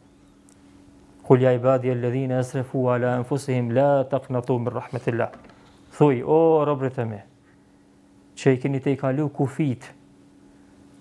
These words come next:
duke hinë gjënohë ndaj Allahut."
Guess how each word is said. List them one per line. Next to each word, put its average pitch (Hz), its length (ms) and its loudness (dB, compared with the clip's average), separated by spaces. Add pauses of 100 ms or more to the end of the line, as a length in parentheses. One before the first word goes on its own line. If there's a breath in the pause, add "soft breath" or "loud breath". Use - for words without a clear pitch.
(800)
duke 131 260 4
hinë 175 220 2
gjënohë 131 400 0
ndaj 113 160 0
Allahut." 107 420 -6